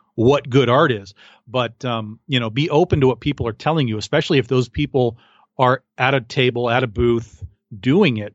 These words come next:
because obviously they've done something to get to that point. Um, and you, you're gonna wanna kinda listen to, uh, at least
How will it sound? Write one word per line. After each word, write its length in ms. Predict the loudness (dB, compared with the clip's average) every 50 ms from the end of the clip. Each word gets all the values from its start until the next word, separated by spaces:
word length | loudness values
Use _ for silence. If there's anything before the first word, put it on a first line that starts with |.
| _ -6
because 260 | -2 0 0 2 2
obviously 400 | 2 2 2 0 -2 -2 -2 0
they've 320 | 0 0 0 -2 -6 -14 _ _
done 220 | -4 -2 -2 -2
something 440 | -4 -2 -2 -2 -2 -2 -4 -6 -6
to 100 | -6 -6
get 200 | -6 -6 -6 -2
to 100 | 0 0
that 180 | 0 0 0 -2
point. 300 | -4 -4 -4 -6 -8 -12 -20 -20 -20 -20 -20 _ _
Um, 440 | -2 0 0 0 0 -2 -2 -4 -6 -4
and 140 | -4 -2
you, 180 | 0 0 -2 -2 -6
you're 220 | -6 -4 -4 -2 0
gonna 180 | 0 0 2
wanna 220 | 2 2 2 0 0
kinda 220 | -2 -2 -2 0
listen 420 | 0 0 0 0 0 -2 -2 -2 -2
to, 400 | 0 2 2 2 2 0 0 -2
uh, 260 | -2 -2 -2 -4 -8 -12 -8 _
at 120 | -4 -2 0
least 560 | 2 4 6 6 4 4 2 0 -6 -8